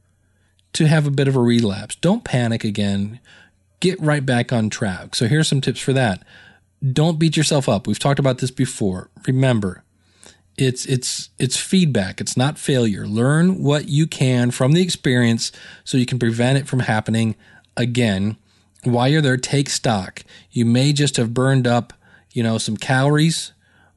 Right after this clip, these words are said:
but look how well you did yesterday or last week. Look how much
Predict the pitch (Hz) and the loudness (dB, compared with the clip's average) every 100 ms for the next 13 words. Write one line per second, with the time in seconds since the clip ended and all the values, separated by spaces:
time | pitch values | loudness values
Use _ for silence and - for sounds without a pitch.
0 | - - 127 123 123 - 139 151 147 143 | -20 -4 0 2 0 0 0 0 0 2
1 | 131 127 127 123 120 117 107 113 104 127 | 2 2 2 2 2 0 0 0 0 0
2 | 117 92 92 123 120 113 113 - 113 107 | 0 -2 -4 -2 0 2 0 -2 0 0
3 | 107 - 170 151 139 131 | 0 -2 0 2 2 0